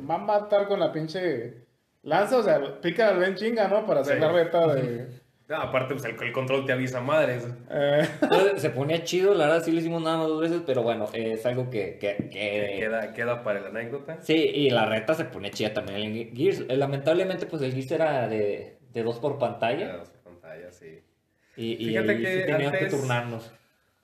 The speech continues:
Speaker 2: en su momento yo nunca entendí el, el por qué fregados a huevo de a dos, pero ya te pones a pensarlo y si la mitad de la pantalla te lo ocupa la espalda de, de un simio como de dos metros,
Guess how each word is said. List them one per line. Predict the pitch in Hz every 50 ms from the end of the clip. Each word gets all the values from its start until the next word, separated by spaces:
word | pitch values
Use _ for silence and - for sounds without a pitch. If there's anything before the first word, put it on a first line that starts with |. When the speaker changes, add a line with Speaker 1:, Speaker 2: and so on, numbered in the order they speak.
| _ _ _ _ _ - -
Speaker 2:
en | 143 151 156
su | - 190
momento | 190 202 220 226 233 -
yo | 269 269
nunca | 269 269 269 269 -
entendí | 262 - - 196 170 165 160 175 175 185 196
el, | 208 208 202 202 - 131
el | 135 131 127 127 127
por | 135 127 123 123 -
qué | - 135 139 143
fregados | 143 175 170 160 160 165 160 160 - - - _ _ -
a | - - -
huevo | 123 131 143 156
de | 147
a | 139
dos, | 120 117 123 139 - -
pero | - 117 107 104 104 101 101 98 95 92 95
ya | 107 107 107
te | -
pones | - - 120 123 127
a | 127
pensarlo | - 104 101 98 - 104 104 104 110 110
y | 110 107 104 107 - - - _ _ _ _ _ _ _
si | _ - - 135
la | 131 135
mitad | 131 135 131 151
de | 160 185
la | 196 196
pantalla | 170 147 135 131 151 151 135 113 104
te | - 107
lo | 110
ocupa | 107 - 127 - 151
la | 135 113
espalda | - - - 123 117 107 104 98 98
de, | 101 98 98 98 101 107
de | 104 101 110 110
un | 113 117
simio | 113 - - 131 120 120 117 113
como | 113 104 101 101
de | 98 98
dos | 104 107 107
metros, | 120 120 113 - 117 117 117 120